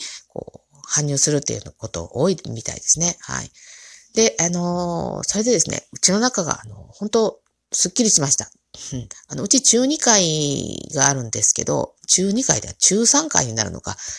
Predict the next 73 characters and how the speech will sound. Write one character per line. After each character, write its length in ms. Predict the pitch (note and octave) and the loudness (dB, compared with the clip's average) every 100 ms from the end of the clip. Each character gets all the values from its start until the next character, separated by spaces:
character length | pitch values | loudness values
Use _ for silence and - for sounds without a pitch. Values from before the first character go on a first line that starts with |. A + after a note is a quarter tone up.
| - | -12
え 40 | - | -8
っ 20 | |
と、 80 | A2 | -4
二 160 | D3+ | -2
階 180 | - A3+ | 2 2
と 80 | A#3 | 2
三 200 | A#3 A3 | 2 0
階 180 | G#3+ G#3 | -2 0
の 80 | G#3 | 0
間 240 | F#3+ F#3 | 0 0
に、 220 | F3+ E3+ - | -2 -2 -2
あ 80 | |
の、 340 | C#3 C3 B2 - | -2 -2 -6 -2
あ 60 | |
る 120 | D3+ B2 | -2 -2
ん 40 | |
で 80 | - | 0
す 140 | - - - _ - - | -2 -2 -20 _ -20 -14
よ。 60 | D2 | -12
え 60 | |
っ 20 | E2+ | -8
と、 140 | - | -6
物 260 | D3+ F3+ F3 - | -2 0 0 -2
置 400 | D#3+ D#3+ D#3 - | 0 0 0 -2
き、 40 | - - - - | -8 -12 -12 -4
え、 120 | C#3 | 2
ス 100 | - | 4
ペ 120 | E3 | 6
ー 20 | |
ス 100 | C#3+ | 4
み 120 | B2+ A#2 | 2 -4
た 100 | A2 | -4
い 40 | |
な 60 | G#2 | -4
の 120 | G#2 | -6
が 100 | - | -8
で 60 | |
す 120 | - F3+ | -4 -2
ね。 100 | F#3 - - - - | -2 -4 -12 -12 -6
で、 80 | |
そ 140 | G#3 A#3+ | -4 -4
こ 120 | D4+ | 0
が 80 | A3 | 0
本 200 | G#3 G#3 | 0 -2
当 120 | G#3+ | -2
に 120 | G#3 | 0
あ 80 | G#3 | 0
の、 420 | G3 G3 F#3+ F#3+ | 0 0 0 -2
物 200 | F3+ G3+ | -2 -2
が 100 | G#3+ | 2
い 40 | C#3 | 0
っ 20 | |
ぱ 140 | - D3+ | 0 0
い 60 | |
だ 80 | D#3+ | 0
っ 80 | D#3 | -2
た 120 | B2+ | -4
ん 60 | A2 | -2
で 80 | |
す 80 | A2+ | -4
け 80 | - | -2
ど、 160 | - A#2+ | -6 -2
だ 220 | F#3 G#3+ | 0 0
い 80 | G#3 | 0
ぶ 160 | G#3 | -4
こ 120 | - | -2
れ 60 | G3 | 0
で 100 | F#3 | 0
軽 220 | - E3+ | 0 -4
く 120 | F#3+ | -2
な 100 | F#3+ | -2
っ 40 | E3+ | -4
て、 220 | - - | -6 -10